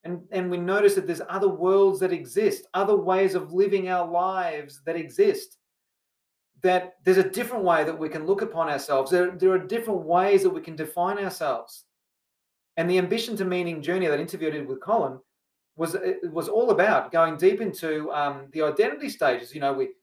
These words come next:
we initially define ourselves by our bodies and our material possessions. Nothing wrong with that. That's where we all begin, kind of thing.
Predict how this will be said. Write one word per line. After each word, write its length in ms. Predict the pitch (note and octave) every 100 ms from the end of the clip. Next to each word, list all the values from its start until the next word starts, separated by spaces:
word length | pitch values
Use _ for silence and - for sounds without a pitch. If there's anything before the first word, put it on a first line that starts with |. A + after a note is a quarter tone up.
| _
we 80 | B2
initially 340 | C#3+ C#3+ D3
define 400 | C#3 - C#3 C#3
ourselves 420 | C3+ - C#3 C#3 -
by 200 | C3 B2
our 100 | A#2
bodies 520 | C3+ D3 D3+ D3 C3
and 100 | B2+
our 140 | B2
material 460 | A#2+ - D3 C#3 B2+
possessions. 640 | A#2+ D#3+ F#3 G3 G3+ -
Nothing 260 | - - C#3+
wrong 160 | G3+
with 140 | A3+ A3
that. 240 | A3+ A3
That's 200 | D3+ -
where 100 | C#3+
we 140 | C#3 C#3+
all 140 | C#3
begin, 360 | C#3+ A#3 A#3 A3+
kind 180 | A3 G#3+
of 100 | G#3
thing. 320 | G#3+ G#3